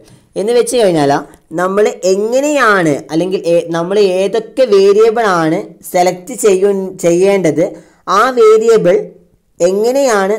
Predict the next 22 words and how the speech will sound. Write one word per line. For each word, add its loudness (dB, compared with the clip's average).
നമ്മുടെ -2
സ്റ്റഡിയിൽ 0
ഉപയോഗിക്കു-, 2
ഉപയോഗിക്കേണ്ടത് 2
എന്ന -2
ഒരു 4
വ്യക്തമായ 0
അല്ലെങ്കിൽ -2
ഒരു -4
കൃത്യമായ -2
ഔട്ട്ലൈന് -2
റിസർച്ച് 0
ഡിസൈനിൽ -2
നോക്കിയാൽ 2
നമുക്ക് -4
കിട്ടുമെന്നാണ് 0
പറയുന്നത്. 0
നെക്സ്റ്റ് -6
പറയുന്നത്, 0
it -8
is -2
the -2